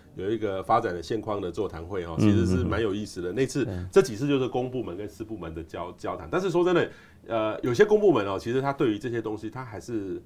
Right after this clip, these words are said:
Speaker 1: 呃，要产业化，他还是很陌生啦。
Speaker 2: 对。
Speaker 1: 所以就需要跟产业一个对话。其实以前对话很困难。
Speaker 2: 是。
Speaker 1: 有，以前有点困难，但是现在其实有这样的机制，相对就好很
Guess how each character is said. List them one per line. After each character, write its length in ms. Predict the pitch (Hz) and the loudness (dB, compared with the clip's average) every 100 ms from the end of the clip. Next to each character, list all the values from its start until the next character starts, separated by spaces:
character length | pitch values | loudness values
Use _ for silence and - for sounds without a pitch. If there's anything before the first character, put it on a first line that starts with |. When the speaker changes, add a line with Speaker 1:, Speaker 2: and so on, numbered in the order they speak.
| - - - | -16 -20 -12
Speaker 1:
呃， 100 | 95 | 0
要 140 | 143 | 0
产 200 | 143 92 | 0 -4
业 140 | 101 117 | -4 0
化， 200 | 120 98 | 0 0
他 120 | 107 | -2
还 120 | 104 | -4
是 120 | 90 | -4
很 80 | 92 | -8
陌 240 | 78 90 | -6 -8
生 180 | 82 85 78 | -8 -10 -12
啦。 80 | 76 | -2
Speaker 2:
对。 220 | 92 82 87 | 0 0 -4
Speaker 1:
所 140 | - 120 | 0 0
以 40 | |
就 80 | 117 | 0
需 200 | 117 120 | -4 0
要 200 | 123 110 - | 2 2 -2
跟 180 | - 113 | -4 -4
产 180 | 113 80 | -4 -8
业 180 | 98 98 | -4 -4
一 80 | 92 | -6
个 120 | 82 | -12
对 200 | - 87 | -10 -10
话。 140 | 85 | -8
其 160 | 85 143 | -4 0
实 80 | 160 | 0
以 60 | |
前 140 | 107 107 | 0 -2
对 140 | 139 | -2
话 160 | 113 117 | 0 0
很 80 | 85 | -2
困 240 | - 90 | -6 -6
难。 160 | 76 80 - - - _ - - | -10 -16 -20 -20 -20 _ -20 -20
Speaker 2:
是。 300 | - 95 87 | -6 -4 -2
Speaker 1:
有， 100 | 104 | -2
以 160 | 98 113 | -4 0
前 140 | 123 | 2
有 100 | 127 | 4
点 120 | 117 | 2
困 200 | - 120 | -2 -6
难， 100 | 87 | -6
但 120 | 85 139 | -2 0
是 80 | |
现 160 | 139 147 | 4 4
在 140 | 131 | 6
其 120 | 117 98 | 2 -2
实 200 | 101 98 | -6 -6
有 120 | 85 | -6
这 140 | - | -4
样 140 | 107 104 | -4 -4
的 80 | |
机 200 | 87 - | -6 -10
制， 240 | 92 - 90 | -14 -12 -10
相 240 | 101 98 | -8 -6
对 140 | 101 87 | -6 -6
就 220 | 92 85 - - - | -6 -8 -12 -20 -8
好 180 | 92 | -4
很 160 | 98 | -2